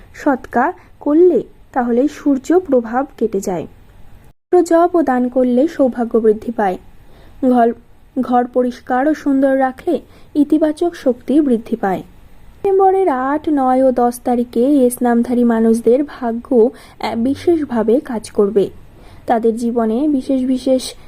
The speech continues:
তাদের জীবনে বিশেষ বিশেষ সুযোগ আসবে। বিশেষ বিশেষ নতুন কিছু দিক উন্মুক্ত হবে।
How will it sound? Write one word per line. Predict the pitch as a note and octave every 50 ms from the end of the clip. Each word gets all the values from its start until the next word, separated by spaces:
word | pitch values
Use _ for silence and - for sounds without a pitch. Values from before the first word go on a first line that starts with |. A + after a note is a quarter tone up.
| - - - - - - - - - - - - -
তাদের | - D4 D4 D4 D#4+ E4 D#4+
জীবনে | E4 E4 E4 F4 E4 D#4 D#4 E4 E4+
বিশেষ | D4+ D4 C#4+ - D#4+ D4+ D4
বিশেষ | D4 D4 C#4+ - D4+ C#4+
সুযোগ | - - C#4+ C4 - D4+ D4+ C#4+
আসবে। | C#4+ C#4 C#4 C#4 C4+ C#4 D#4+ A4 - - - - - - - - - - -
বিশেষ | C4 B3 C#4 C4 B3 A#3+
বিশেষ | B3 A#3+ - B3+ C#4 E4 F4 - D#4
নতুন | C#4 C4+ C4 - E4 E4+ F4+
কিছু | F#4 - D#4 - - C4
দিক | A3+ A3+ G#3+ A#3+ D4 - D4+
উন্মুক্ত | B3+ B3 A#3+ A3+ A3+ A#3 - A3
হবে। | G#3 G#3 G#3+ G#3+ G3+ F#3+